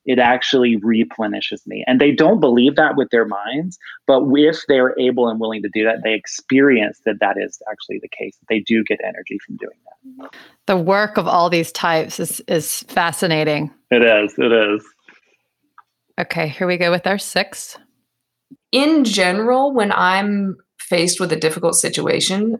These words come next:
Speaker 3: my first instinct is, "Why didn't I foresee this and fix it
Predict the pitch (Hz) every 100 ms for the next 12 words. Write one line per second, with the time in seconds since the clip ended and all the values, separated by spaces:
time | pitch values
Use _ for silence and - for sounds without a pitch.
0 | - 175 170 165 165 - - 202 240 247
1 | - - - - 175 175 - 190 175 156
2 | 151 - 160 165 175 208 190 160 156 -
3 | 151 - 156 160 156 143 - 143 -